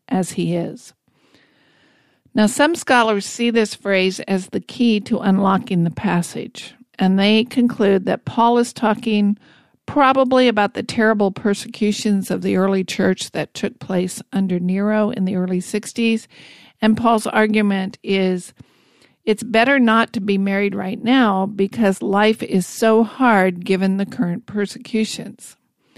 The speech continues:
And that is a very valid interpretive option that many take. It's also the one I used to hold.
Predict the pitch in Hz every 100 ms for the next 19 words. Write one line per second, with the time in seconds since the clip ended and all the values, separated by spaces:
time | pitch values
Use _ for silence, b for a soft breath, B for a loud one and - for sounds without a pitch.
0 | b b b - 196 190 214 240 226 202
1 | 220 214 208 208 214 202 190 185 208 202
2 | 185 - 185 185 226 220 190 - 196 190
3 | 180 - 208 220 226 196 208 220 - 233
4 | 214 208 202 196 247 349 - 175 - -
5 | _